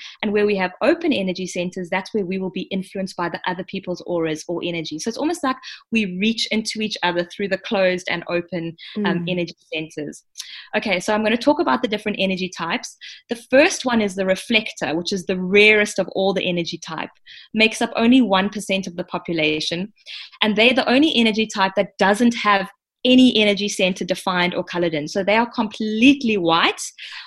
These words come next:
Speaker 1: All their energy centers are completely open.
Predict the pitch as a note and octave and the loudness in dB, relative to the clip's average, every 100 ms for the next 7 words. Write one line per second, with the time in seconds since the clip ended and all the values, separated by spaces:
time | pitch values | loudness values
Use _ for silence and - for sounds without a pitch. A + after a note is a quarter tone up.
0 | _ - B3+ C4+ B3 A3+ G#3+ G#3+ - G3+ | _ 4 6 6 6 4 2 -2 -2 -2
1 | G3+ F#3+ F3+ F#3+ F#3 G3+ G3+ A3 G#3+ G3+ | -2 -4 -4 -4 -6 -2 -2 -2 -2 -4
2 | - F3 F3+ A3+ D4+ | 0 0 0 0 0